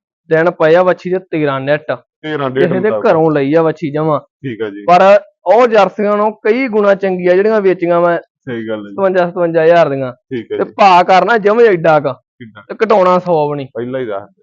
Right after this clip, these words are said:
Speaker 1: ਬਿਆਲੀ ਹਜ਼ਾਰ ਲੈਣਾ, ਸੌ ਰੁਪਇਆ ਇਕੱਲਾ ਛੱਡਣਾ, ਵਿੱਚੋਂ ਪੰਜ ਸੌ ਵੀ ਨਹੀਂ ਛੱਡਣਾ। ਹੋਰ ਦੱਸੋ।
Speaker 2: ਠੀਕ ਹੈ ਜੀ, ਬਿਆਲੀ ਲੈਣਾ ਹੀ ਆ,
Speaker 1: ਹਾਂ।
Speaker 2: ਜਾਣੀ ਸੌ ਰੁਪਇਆ ਹੀ ਛੋੜ ਹੋ ਜੂ। ਤੋਰ ਕੇ ਦਿਖਾ ਦੇ।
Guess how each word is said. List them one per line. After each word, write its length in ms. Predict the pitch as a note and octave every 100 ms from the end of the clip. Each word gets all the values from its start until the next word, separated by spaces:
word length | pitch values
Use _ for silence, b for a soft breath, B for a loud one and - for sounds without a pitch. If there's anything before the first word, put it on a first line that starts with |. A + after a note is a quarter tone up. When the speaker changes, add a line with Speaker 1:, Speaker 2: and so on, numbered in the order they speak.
| C3+
Speaker 1:
ਬਿਆਲੀ 440 | D#3+ F3+ F#3 G#3 G#3
ਹਜ਼ਾਰ 220 | G#3 G#3
ਲੈਣਾ, 380 | G3 F3 F3+ A3
ਸੌ 280 | - F#3
ਰੁਪਇਆ 280 | F3+ F3+ G3
ਇਕੱਲਾ 300 | G#3 G#3+ B3
ਛੱਡਣਾ, 400 | A#3 F3 E3 D3+
ਵਿੱਚੋਂ 260 | C#3 D3 F#3+
ਪੰਜ 360 | - F#3+ F#3
ਸੌ 300 | G#3 G#3+ G3
ਵੀ 60 | F#3+
ਨਹੀਂ 100 | F#3
ਛੱਡਣਾ। 280 | E3+ C#3 C#3+
ਹੋਰ 220 | D#3+ E3
ਦੱਸੋ। 220 | C#3+ -
Speaker 2:
ਠੀਕ 380 | - D#3 B2+ G2
ਹੈ 60 | G#2
ਜੀ, 140 | G#2+
ਬਿਆਲੀ 400 | G#2 B2+ B2+ B2+
ਲੈਣਾ 280 | B2 A#2+ A#2
ਹੀ 120 | A2+
ਆ, 60 | C3+
Speaker 1:
ਹਾਂ। 180 | D#3
Speaker 2:
ਜਾਣੀ 140 | B2+ A2+
ਸੌ 240 | B2+ B2
ਰੁਪਇਆ 260 | A#2+ A2 A#2+
ਹੀ 60 |
ਛੋੜ 260 | A#2 A#2+ A2
ਹੋ 200 | A2 A2
ਜੂ। 60 | A#2+
ਤੋਰ 340 | - F3+ F3
ਕੇ 140 | D#3
ਦਿਖਾ 260 | D#3 D#3 E3+
ਦੇ। 180 | A#2+